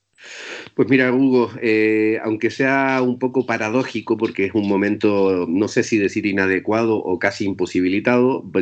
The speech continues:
te quiero hablar un poco del mundo de los viajes, viajes en el sentido, obviamente, desde nuestra perspectiva. Por un lado, el mundo bartending, por el otro lado, el mundo redneck.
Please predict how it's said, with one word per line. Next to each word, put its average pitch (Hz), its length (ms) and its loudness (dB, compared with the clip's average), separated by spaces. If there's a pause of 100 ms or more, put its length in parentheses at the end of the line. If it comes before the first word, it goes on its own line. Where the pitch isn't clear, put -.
te - 100 2
quiero 139 200 2
hablar 135 200 2
un 131 120 0
poco 147 240 0
del 123 100 2
mundo 131 220 4
de 135 60 2
los 95 180 -4
viajes, 98 460 0
viajes 107 320 -2
en 107 100 0
el 98 100 -2
sentido, 117 500 0
obviamente, 104 480 -2 (200)
desde 87 140 -2
nuestra 92 320 -2
perspectiva. 87 680 -2 (440)
Por 90 140 2
un 98 100 2
lado, 95 200 2
el 87 60 2
mundo 98 220 0
bartending, 117 580 2
por 92 140 -2
el 90 80 0
otro 95 200 -2
lado, 101 200 0
el 98 60 0
mundo 101 280 0
redneck. 92 480 0